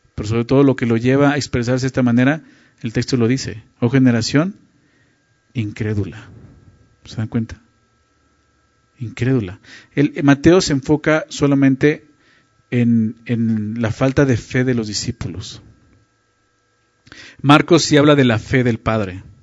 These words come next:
Este Padre es el que en Marcos dice, "Ayuda a mi incredulidad". ¿Recuerdas el texto? Es este hombre que dice, llega a decirle a Jesús,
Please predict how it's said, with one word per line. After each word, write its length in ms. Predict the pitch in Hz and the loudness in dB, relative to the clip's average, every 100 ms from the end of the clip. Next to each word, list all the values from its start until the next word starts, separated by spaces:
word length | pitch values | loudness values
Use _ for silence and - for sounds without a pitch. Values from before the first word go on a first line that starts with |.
| _ _ _ _ _ _ _ _ _ - | _ _ _ _ _ _ _ _ _ -10
Este 200 | - - | -4 -2
Padre 300 | - 143 143 | 2 4 4
es 80 | 131 | 0
el 100 | 120 | 0
que 80 | |
en 60 | 117 | 4
Marcos 400 | 120 127 135 117 | 4 4 2 2
dice, 400 | 120 117 131 151 - _ _ _ _ - | 2 2 -2 -4 -12 _ _ _ _ -4
"Ayuda 300 | 113 127 127 | 4 6 8
a 20 | |
mi 80 | 123 | 6
incredulidad". 540 | - 110 104 107 104 | 2 -2 -2 -2 -4
¿Recuerdas 340 | 104 - 123 117 | -6 -4 -2 -2
el 80 | |
texto? 320 | 113 117 - 196 _ _ _ _ _ _ | -4 -8 -10 -14 _ _ _ _ _ _
Es 160 | 131 143 | -4 -4
este 200 | - 143 | 0 2
hombre 180 | 127 | 2
que 100 | - | -2
dice, 380 | 113 113 123 117 - | -6 -6 -8 -14 -8
llega 140 | 117 120 | -2 -2
a 60 | |
decirle 180 | 120 120 | -2 -2
a 20 | |
Jesús, 360 | 110 107 117 | -4 -4 -6